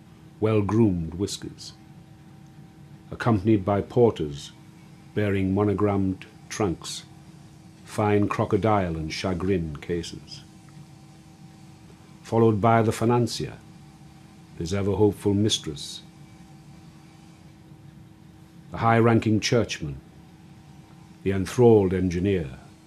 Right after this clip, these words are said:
the academic, the soprano, and the entrepreneur, the surgeon, the artisan,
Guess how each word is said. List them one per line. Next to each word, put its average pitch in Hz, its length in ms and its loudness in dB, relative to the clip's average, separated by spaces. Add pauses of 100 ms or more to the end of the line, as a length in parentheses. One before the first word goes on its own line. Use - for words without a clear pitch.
(640)
the 98 80 -4
academic, 98 640 0
the - 120 -12
soprano, 82 600 -4 (560)
and 78 100 -10
the 87 80 -6
entrepreneur, 85 760 -6 (1600)
the - 100 -10
surgeon, 113 600 2 (760)
the 95 100 -2
artisan, 104 760 2